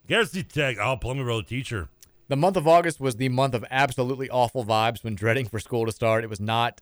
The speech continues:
Speaker 2: it was totally considered the Sunday of a weekend. Uh, do not miss that whatsoever. I agree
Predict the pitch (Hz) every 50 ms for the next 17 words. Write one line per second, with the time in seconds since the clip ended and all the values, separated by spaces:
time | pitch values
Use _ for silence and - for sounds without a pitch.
0 | _ - 135 117 - - 160 147 185 160 143 - 131 117 - 135 123 123 113 117
1 | 107 - 123 120 117 117 117 104 107 104 107 113 113 - 113 110 107 104 104 101
2 | - _ _ _ _ _ _ - 107 104 92 110 107 110 110 110 110 101 - 113
3 | 104 98 - - - - - - - - - - 156 151 123